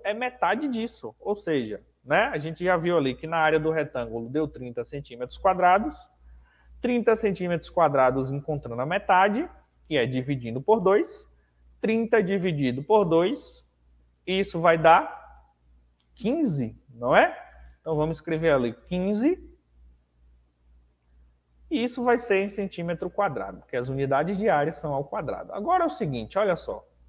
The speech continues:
Vamos ler a pergunta? Por qual razão a área dos triângulos ficou determinada dessa maneira?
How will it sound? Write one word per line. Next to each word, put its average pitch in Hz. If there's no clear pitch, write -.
Vamos 233
ler 208
a 185
pergunta? 170
Por 233
qual 359
razão 180
a 196
área 190
dos 170
triângulos 180
ficou 170
determinada 165
dessa 170
maneira? 113